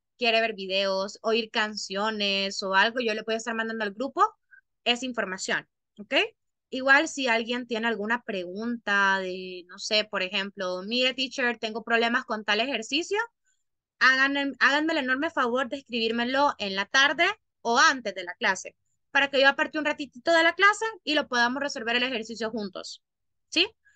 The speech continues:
Si tienen alguna pregunta de algún ejercicio de la plataforma y que, "Mire, no me sirvió, mire, se me trabó y no la logro",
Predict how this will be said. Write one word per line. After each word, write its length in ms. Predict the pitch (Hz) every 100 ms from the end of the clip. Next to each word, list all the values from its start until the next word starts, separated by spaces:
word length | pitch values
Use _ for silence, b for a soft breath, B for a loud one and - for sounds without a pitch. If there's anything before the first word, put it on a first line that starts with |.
| _ _
Si 140 | 285
tienen 180 | 240 277
alguna 300 | 262 285 277
pregunta 480 | 247 262 294 277 262
de 60 | 247
algún 180 | 233
ejercicio 380 | 240 240 240 -
de 60 | 247
la 100 | 240
plataforma 580 | 233 - - 262 262 240
y 80 | 240
que, 100 | 208
"Mire, 300 | 277 311 254
no 120 | 233
me 120 | 277
sirvió, 680 | 262 - - 302 339 311 233
mire, 300 | 277 330 330
se 100 | 294
me 140 | 226
trabó 540 | - 175 190 247 339 330
y 260 | 269 214
no 140 | 208 254
la 120 | 240
logro", 380 | 254 370 440